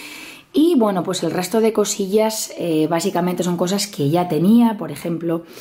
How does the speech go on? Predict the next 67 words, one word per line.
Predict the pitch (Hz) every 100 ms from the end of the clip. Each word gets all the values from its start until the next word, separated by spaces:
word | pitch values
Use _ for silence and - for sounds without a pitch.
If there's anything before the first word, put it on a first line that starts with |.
| - - - _
este, | 202 196 - 190 185 180
mm, | 170 160 147 135 143 - -
este | 185 202
reloj | 170 151 165 202
que | 180
es | 170
muy | 175 165
mono, | 151 160
ahora | 208 170
mismo | 165 202
no | 180
recuerdo | 202 202 190 202
dónde | 190
lo | 190
compré, | 190 165 151 147 285 - - - - - _ - -
pero, | 175 175 190 254 -
eh, | 180 170 160
ya | 165
lo | 185
tenía | 208 180 185 185
yo | 170 214 -
en | 185
la | 180 175
consulta | 160 151 170 170 220
presencial | 202 185 165 - 160 190
y | 208
me | 196
lo | 165
traje | 160 160 170
porque | 139 139
realmente | 143 143 147 139
allí, | 143 156
pues, | - 151 139
no | 147
lo | 147
usaba | - 143
mucho. | 143 143 143 370 - - - - - - _ 214
Y | 196
me | 180
parece | 160 165 262
que | 233
ha |
quedado | 226 214
también | 220 180 220 214
muy | 185 170
mono. | 156 147 147
El |
espacio | 160 - 254
es | 339
un | 311
poco | 302 339
limitado, | 311 240 208 220 302
ya | 226
veis | 226
que | 220
lo | 247
tengo | 226 220
todo | 220 208 208
manga | 208 214
por | 208 190
hombro, | 208 240
pero, | 180 160 151 -
bueno, | 165 143 143
es | - 180
el | 196
que | 190 175 247
es, | -